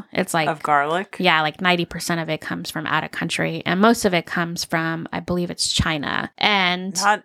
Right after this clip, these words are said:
Speaker 2: Italy? Just kidding.
Speaker 1: <laughs> I'm so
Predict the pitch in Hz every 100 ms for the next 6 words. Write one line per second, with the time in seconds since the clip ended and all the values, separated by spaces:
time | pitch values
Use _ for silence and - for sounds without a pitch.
0 | _ 160 165 196 233 294 302 285 - _
1 | 175 - - 143 147 151 220 - - -
2 | 466 494 - - - 403 - - - 311
3 | - 294 - - - 214 233 - -